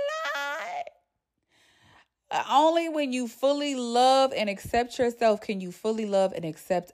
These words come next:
others. When you tame your projections, you can see others for who they really are. You no longer see them as projections of the side of you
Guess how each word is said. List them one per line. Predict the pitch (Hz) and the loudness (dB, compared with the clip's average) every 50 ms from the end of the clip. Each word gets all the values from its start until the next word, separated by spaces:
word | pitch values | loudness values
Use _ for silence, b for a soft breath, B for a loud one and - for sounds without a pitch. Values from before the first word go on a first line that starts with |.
| - | -4
others. | - 175 165 160 160 143 - - - - - _ _ _ _ _ _ _ _ _ _ _ _ _ _ _ _ _ _ _ _ _ - | -2 0 0 0 -2 -8 -8 -10 -16 -20 -20 _ _ _ _ _ _ _ _ _ _ _ _ _ _ _ _ _ _ _ _ _ -6
When | - 185 208 214 | 0 2 4 4
you | 214 233 214 | 4 2 2
tame | - - - 269 262 269 285 269 262 | 6 6 8 8 8 8 6 4 6
your | 262 247 | 6 6
projections, | 233 - 233 214 208 185 196 220 240 254 - - 262 254 254 254 254 247 - - b b b b b b | 6 6 2 2 2 6 6 6 6 6 4 0 0 0 0 0 -2 -6 -8 -14 b b b b b b
you | 175 190 247 247 | 2 4 4 4
can | - - - 233 | 4 2 2 2
see | 226 - 240 220 - - | 2 2 0 0 6 8
others | 196 214 214 226 226 226 226 | 8 10 10 10 8 8 6
for | - 220 208 | 6 4 6
who | 214 220 226 208 180 | 6 6 4 4 6
they | 165 185 185 202 214 | 8 8 10 10 8
really | 190 196 196 190 196 - | 8 4 4 4 2 2
are. | - - 170 156 151 147 151 - | 4 6 6 6 6 4 2 0
You | 165 175 208 | 0 0 4
no | 214 233 233 226 | 6 8 8 8
longer | 226 226 214 214 208 208 | 8 8 8 8 6 2
see | - - 240 254 262 | 2 4 2 4 6
them | 220 226 214 202 | 8 6 6 8
as | - 180 180 - | 6 4 4 4
projections | - 185 175 160 180 185 190 - 202 185 - | 2 2 6 8 8 8 8 4 -2 -2 0
of | - 170 160 156 | 2 0 2 2
the | 160 160 | 0 -2
side | - - 180 175 180 190 196 196 - | 2 4 8 10 10 10 10 8 8
of | - - 170 156 | 6 4 2 2
you | 156 143 143 151 202 269 285 262 220 180 170 202 - | 2 -2 -2 0 2 4 4 4 4 4 2 0 -4